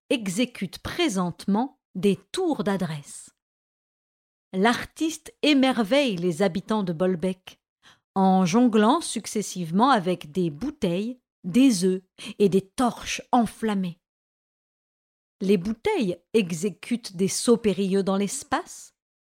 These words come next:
se croisent, montent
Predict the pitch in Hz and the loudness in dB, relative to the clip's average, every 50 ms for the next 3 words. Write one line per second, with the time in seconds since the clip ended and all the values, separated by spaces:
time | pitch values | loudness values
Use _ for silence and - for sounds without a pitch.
0 | _ _ _ - - 196 - _ - - 220 269 294 339 349 359 370 381 359 359 | _ _ _ -8 -8 -8 -8 _ -10 0 2 4 4 4 2 -4 -6 -8 -10 -10
1 | 370 359 _ _ _ _ _ _ _ _ - 175 196 226 311 370 359 320 277 254 | -14 -16 _ _ _ _ _ _ _ _ 2 4 6 6 6 4 2 -2 -2 -4
2 | - _ - - | -6 _ -16 -20